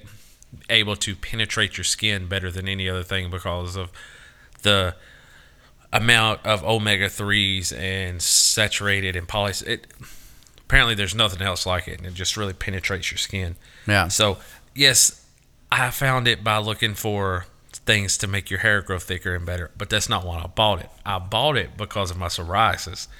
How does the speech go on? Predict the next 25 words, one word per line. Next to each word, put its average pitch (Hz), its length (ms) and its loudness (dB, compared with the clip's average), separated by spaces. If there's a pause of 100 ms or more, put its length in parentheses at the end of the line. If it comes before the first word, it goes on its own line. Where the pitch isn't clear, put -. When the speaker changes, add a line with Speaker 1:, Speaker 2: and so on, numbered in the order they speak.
(200)
Speaker 2:
Uh-huh. 104 360 2
Speaker 1:
because 95 240 -4
it's 87 80 -2
supposed - 300 -4
to - 100 -8
help 104 160 -6
with 92 100 -10
that. 101 260 -2
And 104 80 -6
I 104 40 -2
was 104 120 -2
just 107 140 -2
like, 110 220 0
"Hmm, 185 220 0 (840)
maybe 226 200 2
if 165 100 -4
I 139 80 4
slick - 520 4
my 143 140 2
head 165 200 2
on 147 180 4
down 123 300 2
with 95 100 -2
a 90 60 -2
razor, 104 600 2